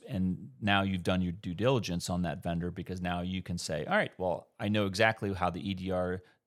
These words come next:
vendor does what it does, and I can now incorporate that into my certification and then deliver that as a nice,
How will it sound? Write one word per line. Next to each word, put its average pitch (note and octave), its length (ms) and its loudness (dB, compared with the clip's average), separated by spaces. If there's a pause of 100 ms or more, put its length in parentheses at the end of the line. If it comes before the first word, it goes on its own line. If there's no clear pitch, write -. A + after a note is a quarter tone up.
vendor F#2 320 2
does F2 420 -2
what F#2+ 120 0
it E3 140 4
does, G2 460 2 (320)
and F#2 140 0
I G2 100 6
can F#2 220 0
now F2 200 0
incorporate G2 540 0
that F#2+ 160 0
into F#2 180 -2
my A2+ 240 4
certification F2+ 840 -2
and F2 140 -6
then F2 100 -6
deliver F#2 360 -4
that F2+ 220 0
as F2 160 -6
a F2+ 60 -6
nice, C3 540 0